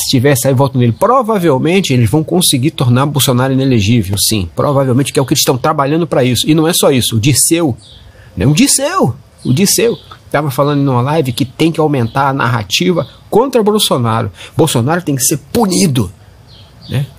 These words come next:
Como se o Lula fosse, e como se o próprio Dirceu Lula fosse aquele santo. Eles não foram punidos, tá? E tão soltos. Então, é provável,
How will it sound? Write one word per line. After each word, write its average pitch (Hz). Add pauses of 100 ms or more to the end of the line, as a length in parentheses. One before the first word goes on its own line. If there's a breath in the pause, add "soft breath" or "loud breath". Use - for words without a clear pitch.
Como 107
se -
o 113
Lula 120
fosse, -
e 135
como 165
se -
o -
próprio 190
Dirceu 139
Lula 139
fosse 131
aquele 147
santo. - (680)
Eles 110
não 151
foram 143
punidos, 107
tá? -
E 90
tão 104
soltos. 95 (720 loud breath)
Então, 165 (720)
é 147
provável, 160